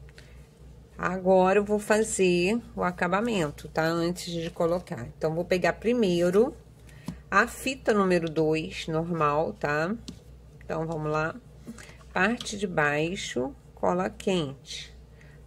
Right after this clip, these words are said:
Lateral, cola quente. Aí, eu vou pegar a fita número dois.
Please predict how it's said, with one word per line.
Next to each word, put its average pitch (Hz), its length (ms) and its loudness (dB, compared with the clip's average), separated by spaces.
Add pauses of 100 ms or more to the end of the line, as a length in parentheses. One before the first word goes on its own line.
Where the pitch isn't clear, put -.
(120)
Lateral, 151 1040 0 (260)
cola 170 320 -2
quente. 190 720 -2 (960)
Aí, - 180 -2
eu 160 80 -2
vou 165 100 -4
pegar 160 280 2
a 156 60 2
fita 180 500 -4
número 190 340 0
dois. 156 800 0